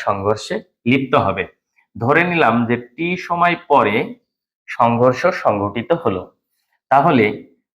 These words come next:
আমরা এখানে এস ওয়ান এবং এস টু যদি যোগ করি তাহলে আমরা পেয়ে যাব দুইশো মিটার। তাহলে এখানে আমরা যেহেতু দুইটি গাড়ির সমবেগের ক্ষেত্রে আমরা হিসাব করব, তাই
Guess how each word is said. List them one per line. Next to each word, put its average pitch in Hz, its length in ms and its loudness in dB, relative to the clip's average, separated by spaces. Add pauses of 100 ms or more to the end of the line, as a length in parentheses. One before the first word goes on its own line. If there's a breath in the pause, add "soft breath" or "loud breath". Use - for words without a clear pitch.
(120)
আমরা 131 300 2 (220)
এখানে 123 260 -2 (180)
এস 127 200 -4
ওয়ান 165 180 4 (320)
এবং 120 160 2 (200)
এস 135 100 -4 (140)
টু 113 80 -6 (220)
যদি 113 180 2 (140)
যোগ 139 120 4 (160)
করি - 160 2 (160)
তাহলে 147 280 0 (140)
আমরা 117 160 0 (100)
পেয়ে 113 220 0
যাব 104 140 0 (220)
দুইশো 113 340 -2
মিটার। - 280 -10 (760 soft breath)
তাহলে 151 240 4 (180)
এখানে 165 260 2 (120)
আমরা 110 220 2 (640)
যেহেতু 147 440 2 (160)
দুইটি 139 220 2 (100)
গাড়ির 120 280 2 (840)
সমবেগের 139 680 2
ক্ষেত্রে - 280 -2 (100)
আমরা 123 160 0 (100)
হিসাব 113 240 -4 (140)
করব, 107 200 2 (720 soft breath)
তাই 110 220 4